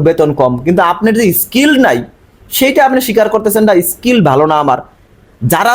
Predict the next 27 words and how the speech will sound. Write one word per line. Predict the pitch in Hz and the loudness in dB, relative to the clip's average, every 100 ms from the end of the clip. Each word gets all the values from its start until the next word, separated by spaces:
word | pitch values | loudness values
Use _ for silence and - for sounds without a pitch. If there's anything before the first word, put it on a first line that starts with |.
| 240 196 | 0 -2
স্কিল | - - 269 254 | -2 0 0 2
পারসন | 262 - 196 | 0 0 0
তারা | 190 202 | 0 0
কিন্তু | 220 214 220 160 | 0 0 0 2
বিদেশে | 175 202 214 135 101 | 2 2 0 -2 -2
ভালো | 156 208 233 | 0 0 0
টাকা | 226 196 | 0 0
ইনকাম | 180 185 185 | 0 -2 -2
করে | 196 226 - - - 139 | -2 -2 -4 -16 -4 0
এবং | 180 185 | 0 0
তাদের | 156 185 180 | 0 0 0
কিন্তু | 190 214 196 | 0 0 0
বাংলাদেশে | 147 170 180 185 180 | 0 0 0 0 0
অনেক | 214 185 190 | 0 0 -2
কিছু | - - | -2 0
করে | 165 160 | 0 0
ফেলে। | 135 95 - - - - | -2 -4 -6 -16 -18 -2
কারণ | 175 196 | 0 0
আমরা | 190 202 220 | 0 0 0
কিন্তু | 226 214 240 233 - - - | 0 0 0 -2 -8 -20 -4
কেন | 233 262 254 | -2 0 2
বিদেশে | 202 196 170 | 2 2 0
যাই? | 104 87 - - - _ 165 | -2 -4 -14 -20 -20 _ -2
কারণ | 196 214 214 151 - | 0 0 -2 -6 -6
টাকা | 240 262 254 | -2 0 2
ইনকাম | 226 196 160 | 0 0 -2
করতে। | 143 131 | -2 -2